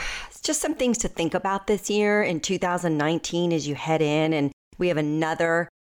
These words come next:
year of incredible empowerment for women coming up. But I also wanted to tell you what we've been up to with On the Dot and how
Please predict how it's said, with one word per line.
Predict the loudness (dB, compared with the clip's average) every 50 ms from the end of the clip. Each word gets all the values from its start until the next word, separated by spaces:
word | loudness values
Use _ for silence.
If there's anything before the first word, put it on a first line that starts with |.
| _ -12
year | -6 -2 0 2 2 2 2 2 0 0 -2 -4
of | -2 -2 -2 -2 -2
incredible | -2 -4 -4 -4 -4 -2 0 0 2 2 2 0
empowerment | 2 0 0 0 -2 -2 0 0 2 2 2 2 0 -2 -2 -4
for | -4 -4 -2
women | 0 0 0 0 2 0 0
coming | 0 0 0 0 0 0 0
up. | 0 0 -2 -4 -6 _ _ _ _ _
But | -2 0
I | 0
also | 0 0 0 0
wanted | 0 0 2 2 2 0
to | 0 -2
tell | -2 -2 0 0
you | 2 2 2 2
what | 2 0 2 2
we've | 0 2 2
been | 0 0
up | 0 -2 -4 -4
to | -4 -2 0 0 2 2 2
with | 0 0 -2 -2
On | -2 -2 0 0
the | -2
Dot | 0 0 0 0 0 0 -2 -4
and | -4 -6 -6
how | -4 -4 -2 2 2 2 2 0 -2